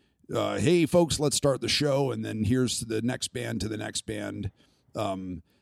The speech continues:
and then, uh, being, uh,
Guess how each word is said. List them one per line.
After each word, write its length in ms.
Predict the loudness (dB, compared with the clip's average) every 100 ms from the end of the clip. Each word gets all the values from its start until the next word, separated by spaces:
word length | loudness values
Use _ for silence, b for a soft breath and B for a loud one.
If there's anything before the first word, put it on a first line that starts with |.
| _ -6
and 240 | -4 -4
then, 540 | -4 -6 -6 -8 -10 -10
uh, 440 | -6 -4 -2 -4 -8 -14 _ _ _ _ _ _ _ _ _ _ -20 -8
being, 400 | -4 -4 -4 -8 -6
uh, 360 | -6 -4 -6